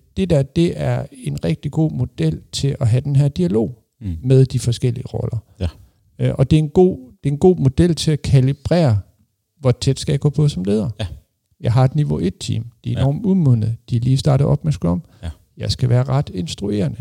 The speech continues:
Speaker 1: Jeg må godt gå tæt på. Øh, jeg har et niveau fem-team. De kan køre selv. De er
Speaker 2: Mm.
Speaker 1: teal. Jeg behøver så overhovedet ikke bekymre mig om dem. Og alt
Speaker 2: Ja.
Speaker 1: derimellem. Så, så den giver den der forståelse for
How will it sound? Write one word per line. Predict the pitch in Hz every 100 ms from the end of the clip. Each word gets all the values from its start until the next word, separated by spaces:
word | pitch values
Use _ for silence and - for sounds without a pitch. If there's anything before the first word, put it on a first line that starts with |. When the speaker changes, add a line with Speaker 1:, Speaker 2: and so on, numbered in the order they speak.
| 160
Speaker 1:
Jeg | 123
må | 131
godt | - -
gå | 151
tæt | - - -
på. | - - _ _ _ _
Øh, | 120 117 117 123
jeg | 110
har | 110
et | 123
niveau | 143 147
fem-team. | 156 185 156 113 113 -
De | 120
kan | 131
køre | 135 147 151
selv. | 170 165 131
De | - 127
er |
Speaker 2:
Mm. | 117
Speaker 1:
teal. | - 175 170 170 _
Jeg | 120
behøver | 123 120
så | 127
overhovedet | 131 165
ikke | 170
bekymre | 165 - 151
mig | 117 117
om |
dem. | 117 117 - -
Og | 127
alt | 127
Speaker 2:
Ja. | -
Speaker 1:
derimellem. | 139 147 160 151 - - - - - -
Så, | - 147 -
så | 160
den | 180 175
giver | 226 208
den | 131 160
der | 160 170 143 110 - _ _ _ _ _ _ _ 156 135 - - -
forståelse | 139 - - 196 147 110 117
for | - 123 120 120